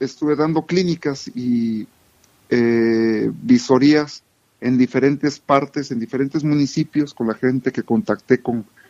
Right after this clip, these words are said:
con esta empresa, dando clínicas y visorías para brindarles oportunidades a muchos jóvenes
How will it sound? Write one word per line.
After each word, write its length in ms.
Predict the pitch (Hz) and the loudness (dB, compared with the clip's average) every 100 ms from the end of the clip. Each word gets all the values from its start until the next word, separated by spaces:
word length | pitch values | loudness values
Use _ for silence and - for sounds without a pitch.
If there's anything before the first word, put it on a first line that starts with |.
| _ _ _ _ | _ _ _ _
con 180 | - 233 | 6 6
esta 200 | 147 170 | 8 4
empresa, 480 | 165 165 156 - 175 _ _ _ _ _ _ _ _ _ _ | 2 0 -2 -4 -14 _ _ _ _ _ _ _ _ _ _
dando 300 | 143 156 156 | 0 2 2
clínicas 480 | 156 170 170 156 143 | 2 2 0 -4 -4
y 60 | |
visorías 580 | 127 123 131 135 151 143 | -6 -4 -2 0 -2 -4
para 220 | - 120 | -4 -4
brindarles 420 | 113 117 131 139 | -2 -2 -2 -4
oportunidades 540 | 127 113 - 123 131 123 | -6 -8 -2 0 0 0
a 40 | |
muchos 300 | 127 139 143 | -2 0 -2
jóvenes 580 | - 175 151 139 - - | 2 2 2 -4 -14 -20